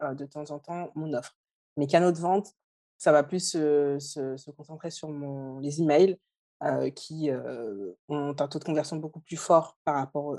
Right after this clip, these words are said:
aux réseaux sociaux et là où, hem, en plus de continuer de proposer du contenu et heu, en étant beaucoup plus, hem, en,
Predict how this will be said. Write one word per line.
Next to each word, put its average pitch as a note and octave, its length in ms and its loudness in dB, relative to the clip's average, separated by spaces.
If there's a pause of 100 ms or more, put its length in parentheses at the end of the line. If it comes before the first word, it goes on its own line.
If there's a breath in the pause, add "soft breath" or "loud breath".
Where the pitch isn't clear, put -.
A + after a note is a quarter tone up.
(100)
aux D3+ 80 -4
réseaux D3+ 260 -4
sociaux F3+ 580 2 (340 soft breath)
et D#3 80 4
là F3 320 6
où, F#3 480 -2
hem, C#3 580 -4 (240)
en D#3 100 -2
plus G#3 340 2
de D3 200 -2 (160)
continuer F3 380 -4
de E3+ 40 -14
proposer E3 380 -6
du D#3+ 140 -8
contenu E3+ 480 -6 (400)
et D3+ 200 6
heu, C#3+ 320 4
en D#3+ 140 0
étant D#3 220 -4
beaucoup D#3+ 280 -12
plus, F3+ 360 -2
hem, C#3 500 0 (1200)
en, C#3 640 -6